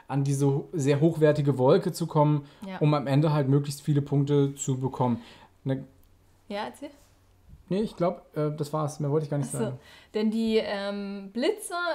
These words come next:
Speaker 2: die sind halt echt nicht zu unterschätzen.
Speaker 1: Nach sieben Runden würden wir dann tatsächlich einfach nur noch unsere Endwertung machen.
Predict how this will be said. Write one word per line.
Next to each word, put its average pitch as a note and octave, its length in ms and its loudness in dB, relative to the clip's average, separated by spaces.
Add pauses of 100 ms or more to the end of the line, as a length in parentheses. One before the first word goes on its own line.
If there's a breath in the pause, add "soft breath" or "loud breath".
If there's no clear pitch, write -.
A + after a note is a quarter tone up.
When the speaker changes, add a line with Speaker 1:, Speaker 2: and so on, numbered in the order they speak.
Speaker 2:
die G#3+ 120 -8
sind A#3 260 -6
halt F#3 240 -10
echt A#3 220 -8
nicht A3+ 160 -6
zu - 80 -10
unterschätzen. G#3 640 -8 (800 loud breath)
Speaker 1:
Nach D#3 140 4
sieben A3 180 4
Runden G3+ 680 2
würden G#3 220 6
wir F3 100 6
dann F#3+ 340 2 (140)
tatsächlich D#3+ 420 0
einfach D3+ 180 2
nur E3+ 80 6
noch E3+ 120 2
unsere D#3+ 560 0
Endwertung C3+ 840 0
machen. A#2 400 -2